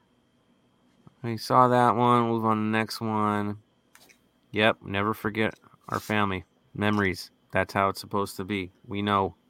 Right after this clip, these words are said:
Without a doubt, it's a celebration of their lives. <laughs> All right, I like this one, Jason. Question for all three. What musician, celebrity, retired athlete would you like to see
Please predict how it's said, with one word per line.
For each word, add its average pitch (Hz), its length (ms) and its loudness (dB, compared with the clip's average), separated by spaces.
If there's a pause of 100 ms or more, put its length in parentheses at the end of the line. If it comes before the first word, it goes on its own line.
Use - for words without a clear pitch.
(720)
Without 101 220 -2
a 98 40 -2
doubt, 92 300 2
it's 101 120 -18
a 107 40 -16
celebration 95 600 -4
of 90 80 -8
their 87 160 -6
lives. 87 400 -8 (300)
<laughs> - 300 -16
All 123 80 6
right, 135 140 10
I 139 60 10
like 151 200 8
this - 200 4
one, 139 120 2
Jason. 117 280 2 (320)
Question 170 340 -2
for - 160 -4
all 147 140 2
three. 131 200 -8
What 139 300 0
musician, 143 580 -2
celebrity, 139 440 2
retired 123 580 4
athlete 110 460 2
would 98 180 -2
you 110 160 2
like 131 200 2
to 117 100 -4
see 113 500 -4